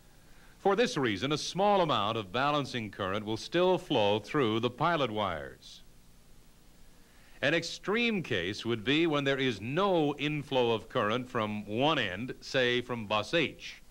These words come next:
All the fault current is now fed from the source at bus G.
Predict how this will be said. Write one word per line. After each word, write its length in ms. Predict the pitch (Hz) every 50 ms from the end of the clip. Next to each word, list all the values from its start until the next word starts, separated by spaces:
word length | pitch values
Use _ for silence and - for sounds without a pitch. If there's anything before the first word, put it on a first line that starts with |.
| - - - - - - - - - - - - - - - - -
All 260 | - 120 151 180 185 175
the 120 | 147 139
fault 420 | - - 170 170 170 175 - -
current 320 | - - 131 113 117 131 117
is 140 | 120 110 98
now 260 | 123 135 147 165 170
fed 380 | 165 - 135 120 117 123 120
from 180 | - - 117 113
the 80 | 117 113
source 480 | - - - 131 113 117 123 117 -
at 180 | 135 110 98 90
bus 340 | 92 107 110 107 - - - - 104
G. 500 | 95 92 120 185 185 147 107 82 76 -